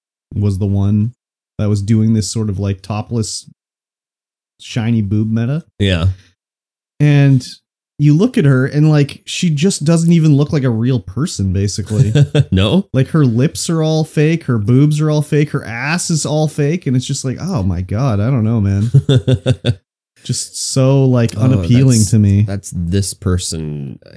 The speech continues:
Speaker 2: here.
Speaker 1: I don't remember
Speaker 2: Oh, yeah.
Speaker 1: the name. Something Bunny or something like that. Um, yeah, it's just so, ugh.
Speaker 2: Morg-, Mor-, Morg Pie?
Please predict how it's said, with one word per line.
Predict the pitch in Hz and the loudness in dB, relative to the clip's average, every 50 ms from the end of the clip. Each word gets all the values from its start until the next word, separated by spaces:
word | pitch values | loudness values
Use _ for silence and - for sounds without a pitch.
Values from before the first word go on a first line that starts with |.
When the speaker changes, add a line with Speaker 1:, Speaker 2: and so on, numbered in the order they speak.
| 90 92 | -18 -18
Speaker 2:
here. | - - - - - - - 92 85 80 80 80 73 - - | -18 -20 -20 -14 -10 -6 -4 -4 -4 -4 -8 -10 -8 -4 -2
Speaker 1:
I | 110 | -2
don't | 104 95 92 98 | 0 0 0 0
remember | 104 104 101 | 0 0 0
Speaker 2:
Oh, | 104 | 2
yeah. | 98 98 95 90 82 82 | 2 2 2 2 2 2
Speaker 1:
the | 95 | 2
name. | 98 98 101 101 - _ _ _ _ | 2 0 0 -2 -4 _ _ _ _
Something | - - 151 131 - 135 120 104 | -4 0 0 0 2 2 2 2
Bunny | 104 107 113 120 123 123 | 2 2 2 4 4 2
or | 131 | 2
something | 127 - 127 123 120 | 0 0 -2 0 0
like | 123 123 131 139 139 - _ _ _ _ _ _ _ _ _ _ _ _ _ _ _ _ _ _ _ _ _ _ _ _ _ _ _ _ _ _ - | 0 0 -2 -2 -4 -6 _ _ _ _ _ _ _ _ _ _ _ _ _ _ _ _ _ _ _ _ _ _ _ _ _ _ _ _ _ _ -6
that. | 120 | -4
Um, | 120 117 113 110 104 104 104 101 110 113 _ _ _ _ _ _ _ - | -2 -2 0 0 0 0 0 -2 -2 -4 _ _ _ _ _ _ _ -2
yeah, | 123 117 113 110 95 82 | -2 0 0 0 -2 -2
it's | 95 110 | -4 -2
just | 117 127 - - - | -2 -2 -2 -2 -4
so, | - 120 110 107 101 98 95 - _ _ _ _ _ _ _ _ _ _ - | -2 -2 0 0 -2 -2 -4 -6 _ _ _ _ _ _ _ _ _ _ -2
ugh. | 131 123 92 | 0 2 4
Speaker 2:
Morg-, | 92 101 117 131 147 139 - | 4 4 4 2 0 0 0
Mor-, | 110 101 107 107 113 - - - | 2 2 4 2 2 -2 -4 -2
Morg | 98 98 101 113 127 - | 0 2 2 2 0 0
Pie? | - 156 170 175 170 175 - | -2 -2 0 0 0 -2 -4